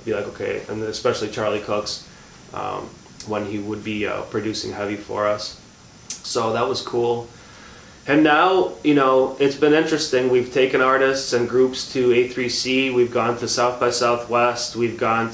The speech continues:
to, um, we, we've, we've sent the van out. So at some point, I think two thousand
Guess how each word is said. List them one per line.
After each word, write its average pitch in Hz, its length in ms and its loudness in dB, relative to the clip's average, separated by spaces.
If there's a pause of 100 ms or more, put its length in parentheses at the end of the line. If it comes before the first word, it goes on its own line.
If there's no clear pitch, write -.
(100)
to, 110 640 0
um, 101 500 -4 (260)
we, 165 320 4 (120)
we've, 139 280 -2 (120)
we've 127 220 -2
sent 147 280 0
the 135 60 2
van 127 300 2
out. 139 260 2
So 131 220 4
at 123 120 2
some 147 200 2
point, 151 340 0
I 117 60 -4
think 123 220 -2
two 127 100 -6
thousand 120 840 0